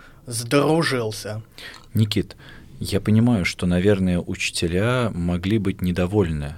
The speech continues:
Speaker 2: тем, что ты медленно запоминаешь, медленно пишешь, и, наверное, ну, у тебя невысокая была успеваемость в первом-втором классе.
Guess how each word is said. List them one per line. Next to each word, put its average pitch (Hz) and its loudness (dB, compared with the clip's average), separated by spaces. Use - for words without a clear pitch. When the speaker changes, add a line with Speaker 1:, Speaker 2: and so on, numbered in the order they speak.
Speaker 2:
тем, 104 0
что - -8
ты 92 -4
медленно 85 0
запоминаешь, 85 -2
медленно 87 0
пишешь, - -4
и, 90 -4
наверное, 92 0
ну, 90 -2
у 80 -6
тебя 85 0
невысокая 87 -2
была 82 0
успеваемость 82 -2
в - -20
первом-втором 82 -6
классе. - -6